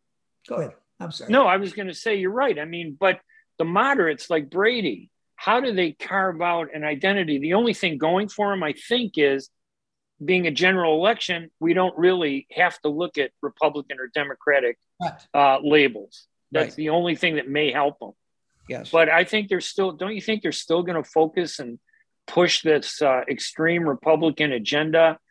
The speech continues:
Speaker 2: And it'll be so far out there, it'll be high, hard to get away from that, won't it? For a guy
Speaker 3: Yeah.
Speaker 2: like Brady?
Speaker 3: Uh, it, it will, because,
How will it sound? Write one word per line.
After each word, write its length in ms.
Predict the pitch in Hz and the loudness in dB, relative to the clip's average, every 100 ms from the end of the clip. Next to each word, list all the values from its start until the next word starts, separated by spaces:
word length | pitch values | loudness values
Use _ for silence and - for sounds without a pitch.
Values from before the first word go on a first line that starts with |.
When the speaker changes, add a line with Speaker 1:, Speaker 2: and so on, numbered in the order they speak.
| _ _ _ | _ _ _
Speaker 2:
And 100 | 160 | 2
it'll 140 | 160 143 | 4 4
be 140 | 151 | 0
so 300 | 139 - 185 | -4 -2 -2
far 360 | - 185 165 143 | 0 2 4 4
out 180 | 151 - | 0 -2
there, 120 | 180 | -4
it'll 100 | 160 | -4
be 160 | 139 135 | -6 -8
high, 400 | 131 170 175 156 - | -4 -2 -2 -6 -8
hard 360 | - 175 185 143 | 0 0 0 -4
to 100 | 127 | -6
get 240 | 113 160 | -4 -2
away 240 | 143 175 | 0 0
from 220 | 277 139 113 | 0 -4 -12
that, 200 | 98 - | -10 -4
won't 220 | 127 165 | -2 0
it? 160 | 214 - _ _ | -2 -6 _ _
For 100 | 147 | 2
a 40 | |
guy 160 | 139 160 | 6 4
Speaker 3:
Yeah. 40 | |
Speaker 2:
like 220 | 160 143 147 | 4 2 2
Brady? 400 | 151 175 220 - _ _ _ - | 2 2 -2 -8 _ _ _ -8
Speaker 3:
Uh, 140 | 165 | -6
it, 400 | 180 180 - - - | -6 -10 -10 -8 -2
it 80 | |
will, 460 | 185 185 175 - - _ | 2 4 4 2 -6 _
because, 460 | 156 151 165 156 | -8 -2 0 -2